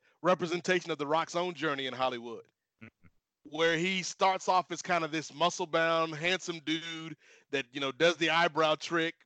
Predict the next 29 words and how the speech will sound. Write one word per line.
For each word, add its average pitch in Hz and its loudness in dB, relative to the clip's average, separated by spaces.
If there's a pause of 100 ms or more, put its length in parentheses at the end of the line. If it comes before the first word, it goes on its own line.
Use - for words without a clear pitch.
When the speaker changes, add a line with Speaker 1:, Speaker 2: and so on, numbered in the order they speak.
Speaker 1:
but 165 2 (380)
people 233 2
don't 208 0
take 202 0
him 175 -12
seriously 185 -4
as 147 -4
an 147 -6
actor. 156 -2 (100)
And 170 -2
that's 208 0 (100)
all 196 0
he 180 -6
wants, 151 -8 (400)
is 156 -6
a 147 -6
shot 170 -2
to 147 -14
be 147 -14
taken 147 -6
seriously 156 -6
as 139 -8
an 139 -6
actor. 143 -4 (460)
And 175 -4
so 196 0
it 170 -4
feels 240 -6
like 220 0